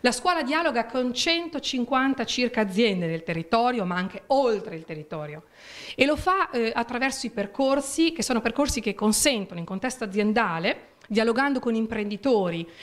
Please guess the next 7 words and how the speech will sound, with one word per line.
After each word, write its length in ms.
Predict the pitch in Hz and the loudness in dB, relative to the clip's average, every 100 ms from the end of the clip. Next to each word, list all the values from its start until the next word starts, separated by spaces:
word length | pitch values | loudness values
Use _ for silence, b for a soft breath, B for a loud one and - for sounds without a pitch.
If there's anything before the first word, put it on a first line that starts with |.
| B | B
in 140 | 233 | 4
vari 220 | 254 349 | 4 2
settori 600 | 247 220 - 302 285 190 165 | 0 -6 -4 2 2 2 -4
attinenti 460 | - 202 233 226 | -4 0 0 0
ai 60 | 180 | -2
nostri 280 | 202 - 277 | -2 0 0
indirizzi, 540 | 302 220 220 311 | 2 0 0 -4